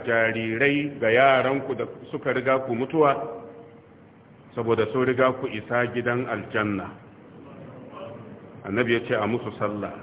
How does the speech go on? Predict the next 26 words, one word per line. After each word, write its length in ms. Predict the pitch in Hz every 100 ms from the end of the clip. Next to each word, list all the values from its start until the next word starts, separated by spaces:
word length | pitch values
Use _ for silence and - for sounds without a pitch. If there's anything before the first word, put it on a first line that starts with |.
| -
amma 260 | - 113 127
hadisin 500 | 120 113 123 123 120
Abu 240 | 110 110 117
Hurairan 640 | 113 120 123 123 123 120 120
shine 200 | 123 113
yake 240 | 110 113
da 100 | 98
ɗan 240 | 107 113 117
rauni, 320 | 120 135 147 - - - - - -
eh, 100 | 117 123
yake 220 | 131 123
da 100 | 101
rauni, 300 | 107 117 120 117
da'ifun 440 | 113 120 120 107
jiddan, 500 | 127 117 131 131 -
yana 220 | 107 123 113
Irwaul 400 | 101 120 113 107
Galil, 360 | 101 113 117 113 110
hadisi 300 | 101 110 110
na 60 |
ɗari 220 | 107 104 107
bakwai 280 | 117 117
da 60 | 101
ishirin 280 | 104 107 107
da 80 | 92
biyar. 200 | 80